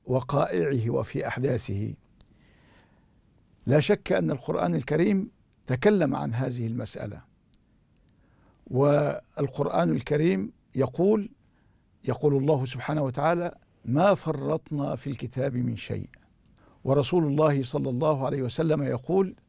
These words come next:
فيما يرويه الإمام مالك: "تركت فيكم ما إن تمسكتم به لن تضلوا بعدي أبدا، كتاب الله وسنتي". إذن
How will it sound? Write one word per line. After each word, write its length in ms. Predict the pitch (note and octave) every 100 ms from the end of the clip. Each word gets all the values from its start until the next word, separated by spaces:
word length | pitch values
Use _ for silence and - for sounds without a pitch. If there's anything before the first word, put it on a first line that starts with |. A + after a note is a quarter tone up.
| _ _ -
فيما 320 | C3 C3 C#3
يرويه 440 | C3 B2 E3+ D3
الإمام 500 | B2+ - C#3 C#3+ C#3
مالك: 440 | C#3+ F3 F#3 F3+ - _ _ _
"تركت 420 | B2 C3+ F3 -
فيكم 500 | D3+ D#3+ E3+ B2 B2+
ما 340 | A#2+ C3+ F#3 G3+
إن 200 | F#3 E3+
تمسكتم 760 | - F3 C3+ F#3 F3+ - D#3
به 380 | D#3 F3 F#3+ G3 - _ _ _
لن 360 | - G#2+ E3+ F3+
تضلوا 640 | - D3+ D#3 E3 D#3+ E3
بعدي 480 | D3 C3+ C3 D3+ -
أبدا، 440 | A#2+ G#2 G2+ G2 - _ _ _ _ _ _ _ -
كتاب 380 | C#3 - D3 C#3
الله 380 | B2 C3 C#3 C3 _ _ -
وسنتي". 680 | B2 D3+ B2+ A#2 - - - _ _ _ _ _ _ E3
إذن 340 | D#3+ F3 F3+